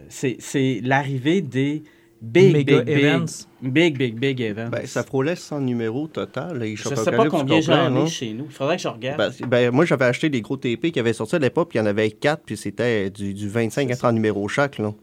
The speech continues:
Speaker 2: Ouch, c'est
Speaker 1: Parce
Speaker 2: gros,
Speaker 1: que
Speaker 2: là. C'est
Speaker 3: C'était
Speaker 2: des, c'est des
Speaker 3: énorme,
Speaker 2: univers
Speaker 3: là.
Speaker 2: complets, là.
Speaker 1: Parce qu'à l'époque,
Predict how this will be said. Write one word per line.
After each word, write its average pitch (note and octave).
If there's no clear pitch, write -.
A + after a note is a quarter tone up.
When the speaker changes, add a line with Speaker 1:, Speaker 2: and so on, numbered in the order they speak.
Speaker 2:
Ouch, C#3
c'est B2+
Speaker 1:
Parce A#2+
Speaker 2:
gros, F3+
Speaker 1:
que D3
Speaker 2:
là. B2
C'est -
Speaker 3:
C'était -
Speaker 2:
des, -
c'est C#3
des C#3
Speaker 3:
énorme, D3
Speaker 2:
univers E3+
Speaker 3:
là. -
Speaker 2:
complets, C#3
là. -
Speaker 1:
Parce C#3
qu'à E3+
l'époque, F3